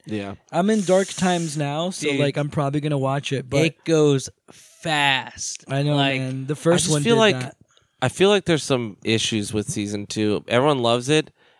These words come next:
Speaker 1: and I thought it was great, but, like, there's characters that I'm like, I don't understand why or what they're supposed to do or whatever. Like, the gray-haired guy, I'm like, why do I care about him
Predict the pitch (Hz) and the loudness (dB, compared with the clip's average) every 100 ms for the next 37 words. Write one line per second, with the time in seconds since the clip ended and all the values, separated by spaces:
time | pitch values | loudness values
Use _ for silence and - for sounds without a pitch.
0 | - 117 117 135 151 139 - 127 120 - | -2 0 2 4 4 2 2 2 2 2
1 | 107 104 101 - 113 - 139 139 151 127 | 0 0 -2 -2 -2 0 0 0 -2 0
2 | 123 117 110 - 107 120 127 120 117 - | 0 2 0 -2 -2 2 2 2 -2 -2
3 | 120 113 110 113 110 113 107 113 107 110 | -2 -2 0 0 0 0 0 0 0 0
4 | - 110 - 107 - 95 110 110 107 104 | 0 -4 -2 -6 -6 -4 -2 0 0 0
5 | 104 107 107 107 107 107 101 - _ - | -2 -2 -2 -4 -4 -6 -8 -14 _ -20
6 | - _ _ 120 110 117 120 131 110 139 | -20 _ _ -6 0 2 2 0 2 2
7 | 135 147 143 _ - 117 117 113 - - | 2 0 -4 _ -4 0 2 0 -4 -20
8 | _ _ _ _ _ - 123 147 139 - | _ _ _ _ _ -2 2 4 2 2
9 | 135 127 110 110 101 92 | 2 4 2 0 -4 -6